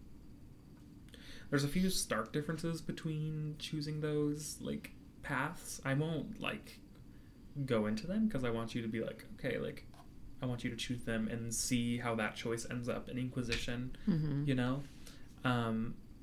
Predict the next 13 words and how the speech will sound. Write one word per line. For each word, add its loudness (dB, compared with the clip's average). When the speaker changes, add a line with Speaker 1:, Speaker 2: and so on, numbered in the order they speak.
Speaker 1:
so, 2
like, 4
Alistair 2
is 2
this 0
really 2
silly, 2
goofy 2
guy. 4
Um, 2
<laughs> 2
like, 8
he's, 0